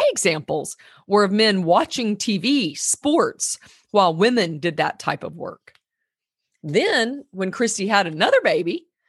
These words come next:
well, she began to breastfeed her daughter in front of us. And again, I was just shocked. I mean, I had never witnessed a person reading the Bible while breastfeeding their baby. Well, actually, I'd never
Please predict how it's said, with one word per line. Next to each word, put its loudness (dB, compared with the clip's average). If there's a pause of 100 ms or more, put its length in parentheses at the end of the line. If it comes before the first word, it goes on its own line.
(220)
well, 2
she -4
began 0
to -2
breastfeed 0
her 2
daughter 2
in -4
front 0
of 0
us. 0
And -2
again, 2
I 6
was 0
just -4
shocked. 4
I 4
mean, -6 (440)
I 4
had 0
never 2
witnessed 0
a -2
person -2
reading -2
the 2
Bible 2
while 2
breastfeeding -2
their -4
baby. -6 (1120)
Well, 4
actually, 2
I'd 4
never 0